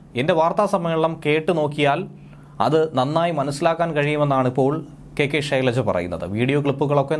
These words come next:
നുണപ്രചരണം നടത്തുന്നു എന്നാണ് അവർ അഭിപ്രായപ്പെടുന്നത്. നിപ്പ വൈറസ് വന്നിട്ട് പോലും താൻ പതറിയില്ല, പിന്നെയാണോ ഈ വൈറസിന് മുന്നിലെന്നാണ്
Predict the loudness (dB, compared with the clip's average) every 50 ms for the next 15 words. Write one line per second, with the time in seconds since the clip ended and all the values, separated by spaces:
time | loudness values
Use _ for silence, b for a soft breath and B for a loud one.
0 | 0 0 2 0 0 0 0 -2 0 0 0 0 -2 -4 -2 0 0 0 0 0
1 | 0 -2 0 0 0 2 2 0 2 0 0 -2 -4 B B B B B B B
2 | B B B 2 4 4 4 2 0 -2 -6 -2 0 0 2 0 0 -2 -4 -4
3 | -4 -6 -10 -12 -14 -18 B B B B B B 2 2 2 2 2 2 2 2
4 | 2 2 2 0 0 0 0 0 0 0 0 0 0 0 0 0 0 0 0 0
5 | -2 -2 0 -2 0 0 0 -2 -2 -4 -4 -4 -4 -4 -2 0 0 0 0 2
6 | 2 2 0 0 -4 -4 -2 -2 2 2 2 2 2 0 0 -2 -2 -4 -2 -2
7 | 0 0 0 2 2 2 2 2 0